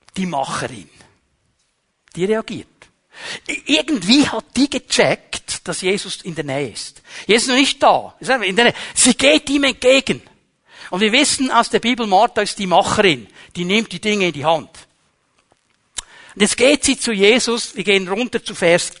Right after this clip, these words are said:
einundzwanzig. Maria übrigens bleibt sitzen. Das ist ja eher Lieblingsplatz, oder? Sie bleibt sitzen. Also, ja. Vers einundzwanzig.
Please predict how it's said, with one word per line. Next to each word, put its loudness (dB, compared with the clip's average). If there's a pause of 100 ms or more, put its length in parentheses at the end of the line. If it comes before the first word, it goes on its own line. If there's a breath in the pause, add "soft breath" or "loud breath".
einundzwanzig. 0 (200 loud breath)
Maria 6
übrigens -2
bleibt 0
sitzen. -2 (160 loud breath)
Das -4
ist -8
ja -2
eher 2
Lieblingsplatz, -10
oder? -18 (880 loud breath)
Sie -8
bleibt 2
sitzen. -2 (220 loud breath)
Also, 4
ja. 0 (680 loud breath)
Vers 2
einundzwanzig. 0